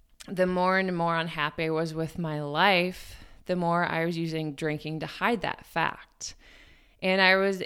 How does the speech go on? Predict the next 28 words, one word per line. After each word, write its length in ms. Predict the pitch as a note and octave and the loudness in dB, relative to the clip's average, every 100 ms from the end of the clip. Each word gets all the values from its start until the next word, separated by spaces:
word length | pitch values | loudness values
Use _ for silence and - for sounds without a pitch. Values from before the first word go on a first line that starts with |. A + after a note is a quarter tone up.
| - | 0
in 200 | F#3 G#3 | 0 0
a 80 | A3+ | 0
job 420 | F#3 E3 E3 E3 | 2 4 4 2
where 460 | D#3 D3+ D3 D3+ - | 0 0 -2 -4 -6
I 120 | D#3 | -8
was 140 | D#3 | -6
very 200 | D#3 D#3 | -2 -2
successful, 880 | E3 - - C#3+ - E3 F#3 B3 B3 - | -4 -6 -6 -6 -8 -6 -4 -4 -6 -4
and 240 | F3 E3 | -2 0
on 100 | E3+ | 0
the 120 | F3 - | 0 0
outside, 800 | A3+ - - F#3 F#3 F#3 G3 - | 0 -2 -2 0 0 -2 -6 -6
everything 460 | E3 F3+ E3+ E3 | -6 -6 -6 -6
looked 300 | D#3 D3 - | -6 -8 -12
great, 320 | - C#3+ C#3 - F#3 - | -8 -6 -6 -10 -18 -10
right? 280 | D#3+ G3 B3+ | -4 -2 -2
I 100 | E3 | -4
had 180 | D#3 D3+ | -4 -4
a 40 | |
wonderful 440 | D#3 D3+ - D3 - | -4 -6 -8 -14 -2
job, 340 | A3+ A#3 A#3 | 4 4 4
I 40 | |
had 200 | F3+ D3 | 2 -2
great 240 | D3 D3 - | -2 -4 -4
friends 380 | - G#3 G#3 F3 | -2 0 0 -2
and 100 | D#3 | -6
wonderful 380 | D3+ D3+ D3 | -6 -6 -8
relationships, 1040 | C3 C#3+ F#3+ A3 - G#3 G#3 G3+ - - | -8 -4 0 0 -2 -4 -2 -2 -4 -14